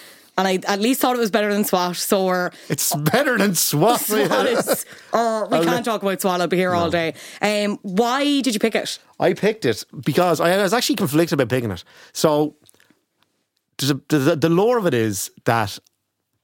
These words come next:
Speaker 2: I, y-, you s-, <laughs> first brought it up to me to do this, and I, my notion was,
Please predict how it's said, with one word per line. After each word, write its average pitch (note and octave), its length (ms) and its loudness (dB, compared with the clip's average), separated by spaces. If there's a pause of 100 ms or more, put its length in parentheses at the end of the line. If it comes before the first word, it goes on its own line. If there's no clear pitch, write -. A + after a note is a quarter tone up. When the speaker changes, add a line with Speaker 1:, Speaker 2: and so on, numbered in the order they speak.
(100)
Speaker 2:
I, D#3 460 0 (520)
y-, F3 100 -6 (120)
you G#3+ 440 0 (320)
s-, - 600 -8
<laughs> - 80 -20
first - 340 -2
brought B2+ 220 0
it A2+ 40 -2
up G#2+ 120 -4
to - 80 -8
me G#2+ 240 -2 (200)
to - 80 -6
do A2+ 200 0
this, G#2+ 340 -4 (340)
and A2 240 -2
I, A2+ 420 0 (520)
my A#2 160 2
notion C3+ 540 0
was, G2 380 -2